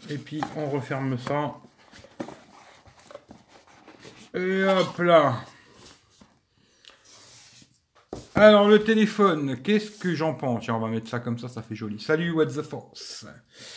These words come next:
Ça, on va mettre ça de côté. Alors, le téléphone, c'est un écran, euh, c'est un écran, ah, ça commence déjà.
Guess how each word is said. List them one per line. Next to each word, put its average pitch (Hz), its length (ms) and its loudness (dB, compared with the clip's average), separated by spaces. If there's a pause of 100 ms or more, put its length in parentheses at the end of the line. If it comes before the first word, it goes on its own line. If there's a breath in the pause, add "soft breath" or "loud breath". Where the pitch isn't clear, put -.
(460 loud breath)
Ça, - 220 -12
on 110 60 -8
va 113 100 -6
mettre 120 200 0
ça 123 100 -2
de 120 80 -14
côté. 165 420 -2
Alors, 170 260 10
le 196 100 8
téléphone, 185 640 4
c'est 147 260 0
un 143 240 2
écran, 156 480 2
euh, 123 680 2 (1900 loud breath)
c'est - 380 -12
un 113 160 2
écran, 127 580 -2 (120)
ah, 120 160 -12
ça 117 160 -14
commence 120 360 -8
déjà. 107 260 -14